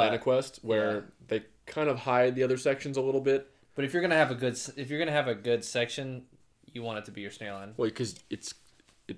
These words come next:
Speaker 1: you can't hide a snare line.
Speaker 2: No, you can't hide
Speaker 1: As,
Speaker 2: a ba-, you can't
Speaker 1: as,
Speaker 2: hide a bad snare
Speaker 1: as
Speaker 2: line.
Speaker 1: Mystique is learning this year.
Speaker 2: Yeah, we'll get
Speaker 1: We'll
Speaker 2: to
Speaker 1: get to
Speaker 2: that
Speaker 1: that in
Speaker 2: in a
Speaker 1: a
Speaker 2: minute.
Speaker 1: minute.
Speaker 2: Although they're trying to hide it.
Speaker 1: They are. They have way less, like,
Speaker 2: Anyway,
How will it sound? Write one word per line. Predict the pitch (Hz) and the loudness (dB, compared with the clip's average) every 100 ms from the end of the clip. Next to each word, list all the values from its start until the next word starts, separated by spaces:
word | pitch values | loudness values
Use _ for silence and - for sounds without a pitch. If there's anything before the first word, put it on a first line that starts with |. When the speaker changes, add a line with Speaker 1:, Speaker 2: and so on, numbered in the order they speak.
| - | -6
Speaker 1:
you | 127 | -4
can't | 151 131 | 0 2
hide | 123 110 | 6 4
a | |
snare | 107 107 98 | 4 -4 -4
line. | 98 101 | -6 -8
Speaker 2:
No, | 160 131 | -8 -8
you | 107 | -6
can't | 123 139 110 | -6 -6 0
hide | 120 | 2
Speaker 1:
As, | 113 | 2
Speaker 2:
a | 110 | 2
ba-, | |
you | 151 | 6
can't | 135 123 | 8 8
Speaker 1:
as, | |
Speaker 2:
hide | 151 131 | 8 4
a | |
bad | 113 117 110 | 4 2 2
snare | 131 | 2
Speaker 1:
as | 127 123 | 2 2
Speaker 2:
line. | |
Speaker 1:
Mystique | 123 - 131 | -2 2 0
is | 117 | 0
learning | 110 113 104 | -2 -2 -2
this | 85 - | -6 -8
year. | 73 - - _ - | -8 -10 -20 _ -20
Speaker 2:
Yeah, | - 85 | -16 -14
we'll | 90 | -12
get | 95 | -2
Speaker 1:
We'll | 127 | 2
Speaker 2:
to | 123 | 2
Speaker 1:
get | |
to | 117 | 2
Speaker 2:
that | 107 | 2
Speaker 1:
that | |
in | 104 | 0
Speaker 2:
in | |
a | |
Speaker 1:
a | 101 | -4
Speaker 2:
minute. | 80 | -6
Speaker 1:
minute. | - - - - - - - _ _ _ _ _ - | -12 -20 -20 -18 -14 -14 -16 _ _ _ _ _ 0
Speaker 2:
Although | 131 135 | 2 2
they're | 123 156 | 2 0
trying | 131 151 123 | 2 2 2
to | |
hide | 104 101 | -2 -4
it. | 101 - _ _ _ - - | -4 -8 _ _ _ -20 -14
Speaker 1:
They | 131 107 | 0 2
are. | 107 110 98 | 4 4 2
They | 107 | 2
have | 110 | 0
way | 107 120 120 117 | 4 6 6 6
less, | 113 117 - | 4 4 2
like, | - | 4
Speaker 2:
Anyway, | 160 120 | 4 4